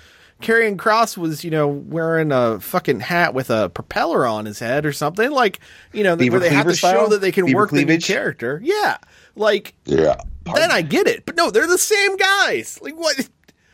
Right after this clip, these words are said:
Speaker 1: You fucking know what they are. Watch your show. You have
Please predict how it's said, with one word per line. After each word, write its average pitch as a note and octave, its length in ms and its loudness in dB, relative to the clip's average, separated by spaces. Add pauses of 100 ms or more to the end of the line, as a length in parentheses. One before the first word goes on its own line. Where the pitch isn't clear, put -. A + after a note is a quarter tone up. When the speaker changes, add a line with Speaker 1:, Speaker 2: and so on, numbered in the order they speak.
(140)
Speaker 1:
You D#4 140 0
fucking G4+ 400 0
know G4+ 80 4
what G4+ 120 2
they G4 80 2
are. F#4 220 2
Watch D#4 280 0
your G#4 100 2
show. G#4 600 2
You D4 140 2
have E4+ 220 0